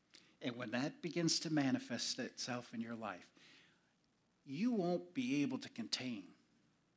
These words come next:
your lips, your heart, your legs, because you'll just want to get out there and share it with everyone. What a blessing before us. Your relationship,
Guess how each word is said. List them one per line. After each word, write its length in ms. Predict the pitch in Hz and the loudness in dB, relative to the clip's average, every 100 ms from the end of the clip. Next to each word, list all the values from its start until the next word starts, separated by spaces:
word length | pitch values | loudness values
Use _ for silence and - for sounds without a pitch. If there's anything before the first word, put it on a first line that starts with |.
| _ _ _ _ _ _ - | _ _ _ _ _ _ -12
your 140 | 98 | -12
lips, 440 | 107 127 151 - - - | -2 -2 0 -2 -4 -8
your 140 | 110 92 | -12 -8
heart, 360 | - 123 135 - _ _ _ _ - | -2 0 0 -4 _ _ _ _ -8
your 160 | 110 | -6
legs, 440 | 107 87 - - - _ _ _ _ _ _ _ _ _ | -6 -10 -14 -14 -14 _ _ _ _ _ _ _ _ _
because 300 | - - - | -12 -4 0
you'll 140 | 175 170 | 2 2
just 260 | 139 - | 0 -2
want 140 | 120 110 | -4 -8
to 60 | |
get 160 | 101 110 | -8 -8
out 200 | 101 98 | -8 -8
there 160 | 110 98 | -12 -10
and 120 | 90 | -6
share 300 | - 104 90 | -6 -8 -12
it 60 | - | -18
with 100 | - | -20
everyone. 380 | - - - - _ _ _ _ _ _ _ _ _ _ _ _ _ _ _ - | -20 -20 -20 -20 _ _ _ _ _ _ _ _ _ _ _ _ _ _ _ -2
What 240 | 147 175 | 2 4
a 60 | 170 | 2
blessing 500 | 127 120 - 123 101 101 _ _ | 0 0 0 -4 -8 -16 _ _
before 460 | 120 - 101 90 - | -8 -8 -14 -18 -14
us. 240 | - - - _ _ _ _ _ _ _ _ _ _ _ _ _ _ _ _ _ _ - | -10 -10 -12 _ _ _ _ _ _ _ _ _ _ _ _ _ _ _ _ _ _ -8
Your 200 | 131 156 | 2 8
relationship, 800 | 180 147 131 117 107 - - | 10 10 6 2 -4 -6 -8